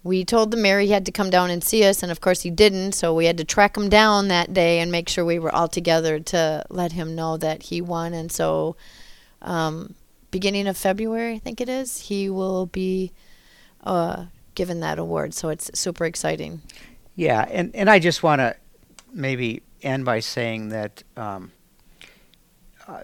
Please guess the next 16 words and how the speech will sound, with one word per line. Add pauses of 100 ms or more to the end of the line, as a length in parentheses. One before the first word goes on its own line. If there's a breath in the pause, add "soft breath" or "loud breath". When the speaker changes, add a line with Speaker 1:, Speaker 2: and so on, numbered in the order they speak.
Speaker 2:
you
know,
in
the
last
seventeen
years
I've
been
here, (580 soft breath)
uh, (380)
part
of
the
value, (140)
uh,